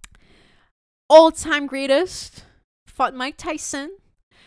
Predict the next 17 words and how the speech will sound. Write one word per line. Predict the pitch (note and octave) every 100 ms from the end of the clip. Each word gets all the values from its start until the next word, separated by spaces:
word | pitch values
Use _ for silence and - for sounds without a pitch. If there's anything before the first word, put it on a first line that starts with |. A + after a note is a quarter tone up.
| _ _ _ _ -
Was | - C4 C#4
the | - C#4+ C#4
cruiserweight | - D#4+ D4+ E4+ F#4
champion, | - F#4 E4+ F4 D#4 D#4+ G4+ _ _ _ _
late | A#3 B3+ D4
eighties. | D4 C#4 D4 - - - _ _ _ _ -
Was | G3 -
the |
heavyweight | - G4+ A#4 G#4+ G4
champ, | - F4 D4
became | C4+ - G4 G#4
the |
heavyweight | F4+ D#4+ E4 -
champion | F4 E4 E4 D#4+ D#4 D#4+ _ _ -
in | G3
the |
nineties. | F#3 B3 D#4+ E4 F4+ - - -